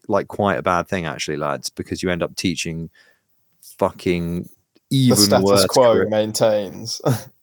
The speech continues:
Speaker 1: Like, it was bad enough when I was at school where you just, all, the only thing you learned, you learned about prohibition. That was all of your American history.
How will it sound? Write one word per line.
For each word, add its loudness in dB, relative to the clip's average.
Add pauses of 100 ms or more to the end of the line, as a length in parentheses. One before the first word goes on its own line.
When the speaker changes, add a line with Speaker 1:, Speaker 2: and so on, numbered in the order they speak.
(640)
Speaker 1:
Like, -2
it 2
was 2
bad 0
enough 4
when 4
I 4
was 4
at 2
school 2
where 2
you 0
just, -2
all, 4
the 4
only 2
thing 0
you 2
learned, 2
you 0
learned 2
about 2
prohibition. 0
That -2
was -2
all 4
of 0
your 4
American 0
history. -4